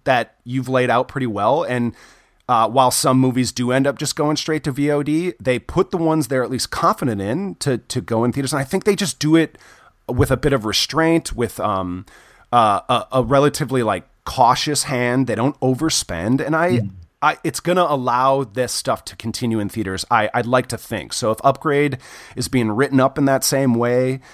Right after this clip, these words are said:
Speaker 1: and it, frankly, it has a couple weeks here where it can do well in theaters before, like,
Speaker 2: Yeah.
Speaker 1: the next giant movie comes out, there's, there's, there's hope. But, um, I'm with you, man. I don't want movies like Upgrade to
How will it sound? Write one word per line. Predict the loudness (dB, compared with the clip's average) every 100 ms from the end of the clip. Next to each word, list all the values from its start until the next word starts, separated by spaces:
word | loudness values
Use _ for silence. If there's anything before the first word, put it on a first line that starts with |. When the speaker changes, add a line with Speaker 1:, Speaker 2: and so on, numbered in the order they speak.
| -20 -14 -2
Speaker 1:
and | 0 2 0
it, | -4
frankly, | 0 0 2 2
it | 4
has | 2 2
a |
couple | -2 -4 -2
weeks | -4 -4 -2
here | -2 -2
where | -2 -2
it | -2
can | -2 -2
do | -4
well | -4 -2 0
in | 0
theaters | 0 0 2 0 -2 -6
before, | -6 -6 -2 0 4
like, | 4
Speaker 2:
Yeah. |
Speaker 1:
the | 4
next | 0 -4 -6
giant | -8 0 0 0 -4
movie | -4 -2 -4
comes | -2 -4 0
out, | -2 -2 -8 _
there's, | -2 -2 -2
there's, | -2 -2 -4 -8 -20 -20 -20 _
there's | 0 0
hope. | 0 0 0 -10 _
But, | -2 0 0
um, | 0 0 -4 -8 _
I'm | -2 0
with | -2 -2
you, |
man. | -6 -4
I | -2
don't | -2 -4 -4
want | -2 0 0 -4
movies | -6 -4 -4 -4
like | -6 -6
Upgrade | -8 -4 -6 -4
to | -8